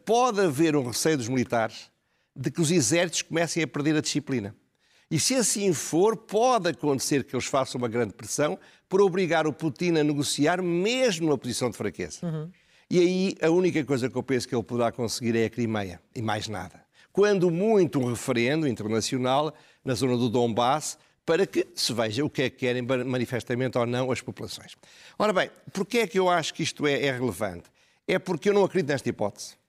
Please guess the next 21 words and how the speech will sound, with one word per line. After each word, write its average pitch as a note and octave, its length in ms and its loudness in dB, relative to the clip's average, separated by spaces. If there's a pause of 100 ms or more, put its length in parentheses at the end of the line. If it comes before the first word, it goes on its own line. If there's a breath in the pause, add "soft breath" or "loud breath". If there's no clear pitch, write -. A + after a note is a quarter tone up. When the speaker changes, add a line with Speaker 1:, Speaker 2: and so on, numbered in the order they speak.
(140)
Speaker 1:
Portanto, - 360 -2
tudo B3 300 2
indica B2 600 -2 (760)
que - 80 -6
vamos F3+ 320 2
ficar D3 380 0
num D#3+ 200 2
atoleiro, B2+ 680 2 (120)
num C#3+ 180 0
pântano, B2+ 880 -2 (380)
um D3 80 -2
pântano D3 480 2
muito F3 420 2
violento G#2+ 600 0 (280 soft breath)
e E3 120 0
com G3+ 260 2
tendência F3+ 680 2
para F3+ 180 0
aumentar E3+ 440 0
a E3 40 0
violência. D3+ 520 -4